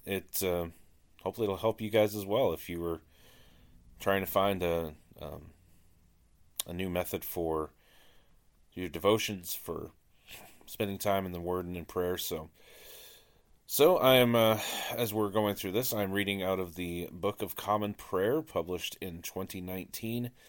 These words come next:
by the Anglican Church in North America.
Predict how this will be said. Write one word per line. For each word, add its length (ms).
by 160
the 240
Anglican 420
Church 400
in 220
North 240
America. 440